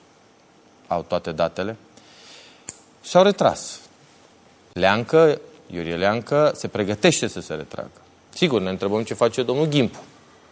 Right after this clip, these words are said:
cel mai pro-român, dacă vreți, nu pro-occidental, pro-român dintre candidații de la Chișinău, dar care nu are un scor suficient de mare pentru a influența decisiv sau pentru a reuși să intre în turul doi.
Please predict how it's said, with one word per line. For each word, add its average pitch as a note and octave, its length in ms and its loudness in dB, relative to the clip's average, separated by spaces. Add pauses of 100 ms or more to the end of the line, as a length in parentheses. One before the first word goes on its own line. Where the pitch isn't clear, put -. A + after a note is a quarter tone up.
(300)
cel F#2 140 -2
mai F#2+ 180 -2
pro-român, G#2 640 2
dacă D2+ 260 -8
vreți, - 340 -14
nu G2+ 120 -2 (120)
pro-occidental, G#2+ 800 4
pro-român A#2 720 4
dintre E2 240 -10
candidații D#2+ 560 -6
de D#2+ 80 -6
la E2 220 -2 (100)
Chișinău, D2 320 -14 (640)
dar C3 120 6
care E3+ 200 8
nu B2+ 100 4
are G2+ 120 4
un E2+ 100 -6
scor F#2+ 320 -2 (260)
suficient F2 420 -10
de E2+ 60 -4
mare F2 300 -2
pentru E2+ 320 -8
a E2+ 60 -2
influența E2 640 -4 (120)
decisiv G2+ 460 -4
sau - 120 -8
pentru - 260 -10
a D2+ 80 -8 (240)
reuși F2+ 280 -6
să F2 120 -6
intre E2 220 -8
în D#2 60 -8
turul D2+ 240 -12
doi. - 80 -18